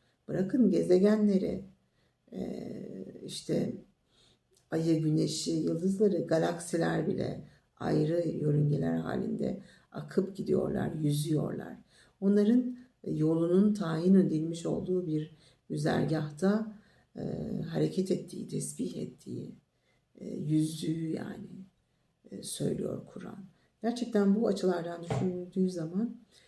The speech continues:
e, Allah'ın her an her şeyi çok büyük bir mükemmellikle,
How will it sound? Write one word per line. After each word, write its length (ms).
e, 380
Allah'ın 520
her 300
an 260
her 220
şeyi 260
çok 280
büyük 360
bir 140
mükemmellikle, 1400